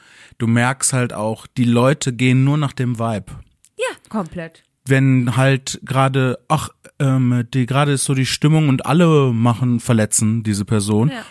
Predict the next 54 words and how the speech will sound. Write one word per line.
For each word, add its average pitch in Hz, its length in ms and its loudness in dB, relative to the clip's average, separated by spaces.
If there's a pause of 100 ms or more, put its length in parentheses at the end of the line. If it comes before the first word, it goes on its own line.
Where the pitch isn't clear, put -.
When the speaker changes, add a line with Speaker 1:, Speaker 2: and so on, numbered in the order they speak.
(140)
Speaker 1:
ja, 117 160 2
dann 90 560 -6
halten 110 240 -2
wir 127 80 2
das 131 140 0
auch 147 60 2
nicht 156 140 2
auf 160 160 0
und 123 60 0
dann 107 80 2
machen 110 160 2
wir 120 80 0
das 120 120 0
auch 135 60 2
nicht 131 140 2
mit. 143 120 4
Speaker 2:
Fällt 285 140 -4
ja - 120 -6
auch 220 40 -6
nicht 233 80 -2
Speaker 1:
Und 247 100 2
sobald 147 340 2
Speaker 2:
auf, 190 40 -6
wenn 160 80 2
ich 127 40 0
Speaker 1:
dann 247 100 -2
Speaker 2:
das - 80 -16
dann 156 220 -14
mache. 147 240 -16
Speaker 1:
Ja, 127 180 2
Speaker 2:
Kannst 113 100 0
ja 120 60 0
Speaker 1:
und 120 60 2
Speaker 2:
deine 180 180 -8
dunkle 220 280 -14
Fantasie 180 500 -12
ausleben, 165 440 -12
ohne 185 220 -14
verurteilt - 480 -14
zu 143 160 -20
werden. 139 280 -14
Speaker 1:
Ja, 123 540 0 (160)
d-, 139 220 -14 (180)
weiß 123 520 -2
ich 135 120 -6
gar 120 200 0
nicht, 127 160 -2
ob 120 100 -6
ich 113 100 -6
das, - 340 -4
also 113 200 -2
ich 113 120 -2
weiß 143 220 2
nicht, 156 180 0